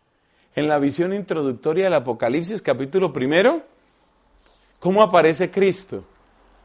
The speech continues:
Aparece con una, con un cabello blanco, blanco, blanco. Y dice uno, "No se parece a los cuadros que yo he visto".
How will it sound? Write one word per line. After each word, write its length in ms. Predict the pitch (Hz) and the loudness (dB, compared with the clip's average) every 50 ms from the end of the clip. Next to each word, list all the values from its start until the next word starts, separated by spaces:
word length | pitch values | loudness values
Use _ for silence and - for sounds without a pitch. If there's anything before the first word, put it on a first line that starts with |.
| _ - | _ -2
Aparece 560 | 156 156 156 175 170 185 196 190 233 233 233 | 0 2 2 4 4 4 2 2 0 -4 -6
con 200 | - 214 214 202 | -6 -8 -6 -6
una, 440 | 220 214 220 226 226 240 208 - _ _ _ _ _ _ _ _ _ _ _ _ _ | -6 -6 -4 -6 -6 -8 -10 -16 _ _ _ _ _ _ _ _ _ _ _ _ _
con 160 | - 190 196 208 | -6 -4 -2 -2
un 140 | 220 220 | -2 -2
cabello 420 | 226 - 233 233 247 233 208 254 233 | -2 0 0 0 0 0 -2 -2 0
blanco, 600 | 262 277 330 320 330 330 330 320 - - 311 294 | 2 4 4 4 4 4 0 0 -2 -4 -4 -4
blanco, 440 | 285 269 285 277 285 285 214 - 262 | -4 -2 -2 -2 -4 -6 -8 -8 -8
blanco. 580 | 254 254 269 262 247 233 175 - - 131 113 - _ _ _ _ _ _ _ _ _ _ _ _ _ _ _ _ _ _ _ _ _ _ _ _ _ _ _ _ _ _ _ _ _ _ _ _ _ _ _ - | -6 -6 -8 -8 -8 -10 -12 -12 -14 -16 -16 -18 _ _ _ _ _ _ _ _ _ _ _ _ _ _ _ _ _ _ _ _ _ _ _ _ _ _ _ _ _ _ _ _ _ _ _ _ _ _ _ -10
Y 100 | 123 131 | -6 -4
dice 380 | 127 135 147 143 147 - 151 143 | -4 -2 -2 -4 -2 -2 -2 -2
uno, 380 | 139 139 135 131 135 143 139 _ _ _ _ _ _ _ _ _ _ _ _ _ _ _ _ _ _ _ _ _ _ _ _ _ _ _ _ _ _ _ - | -2 -4 -6 -6 -8 -10 -12 _ _ _ _ _ _ _ _ _ _ _ _ _ _ _ _ _ _ _ _ _ _ _ _ _ _ _ _ _ _ _ -8
"No 140 | 131 151 139 | -6 -6 -4
se 140 | 143 160 | -4 -4
parece 320 | 135 147 139 131 131 131 151 | -2 -2 0 0 0 -2 -2
a 40 | 147 | -2
los 200 | 139 123 - - | -2 -4 -6 -4
cuadros 420 | - 123 120 117 120 127 127 - | 0 0 0 0 0 -4 -6 -8
que 140 | - 123 107 | -8 -6 -2
yo 100 | 113 113 | 0 -2
he 60 | 113 | -2
visto". 420 | 107 104 101 - - - 107 113 | -2 -4 -10 -12 -12 -12 -12 -12